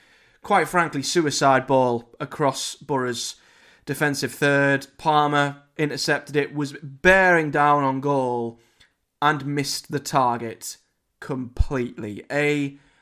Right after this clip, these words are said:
massive, massive let-off, an unbelievable miss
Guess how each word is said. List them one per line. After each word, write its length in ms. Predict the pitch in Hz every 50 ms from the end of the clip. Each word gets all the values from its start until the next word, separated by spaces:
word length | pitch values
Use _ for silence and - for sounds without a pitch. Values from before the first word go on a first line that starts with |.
| _ _
massive, 840 | - 139 139 143 156 175 196 214 214 202 - - - - 151 135 120
massive 400 | 139 139 131 127 - - 131 117
let-off, 520 | 127 127 123 - 123 120 120 120 - - - - - - 57 - - - -
an 120 | 139 139 -
unbelievable 920 | 220 208 208 165 175 175 175 196 220 247 254 240 214 165 - 127 135 127 127
miss 560 | 127 135 139 131 120 - - - - - -